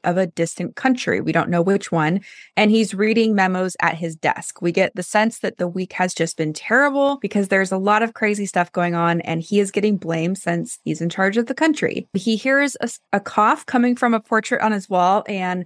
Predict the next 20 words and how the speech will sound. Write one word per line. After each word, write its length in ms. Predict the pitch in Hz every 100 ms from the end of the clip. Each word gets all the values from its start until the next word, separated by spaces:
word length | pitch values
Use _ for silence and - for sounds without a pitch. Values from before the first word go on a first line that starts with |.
| -
long 200 | 185 190
story 220 | - 185
short, 300 | 185 269 269 -
the 80 | 214
Minister 340 | 202 196 202
of 100 | 202
Magic 400 | 180 180 190 180
is 140 | 180
coming 320 | - 185 214 220
for 180 | 262
a 60 | 262
meeting, 420 | 269 285 233 226 -
whether 380 | 185 185 190 190
the 80 |
prime 280 | 190 - 175
minister 360 | 170 170 180 175
likes 260 | 156 156
it 120 | 170 -
or 140 | 170
not. 400 | 160 147 - -